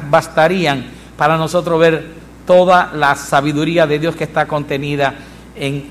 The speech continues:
en este capítulo seis de Romanos. El hombre desde que se entrega, primero desde que es hombre,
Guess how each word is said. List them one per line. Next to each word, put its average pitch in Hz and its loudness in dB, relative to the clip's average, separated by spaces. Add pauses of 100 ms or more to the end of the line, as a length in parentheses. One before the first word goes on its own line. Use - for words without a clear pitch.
en 151 -6
este 151 -4
capítulo 143 -2
seis 143 -2
de 139 2
Romanos. 117 -2 (2500)
El 190 4
hombre 277 6
desde 214 4
que 202 -2
se 196 0
entrega, 165 0 (800)
primero 220 2
desde 196 0
que 185 -2
es 214 -2
hombre, 226 2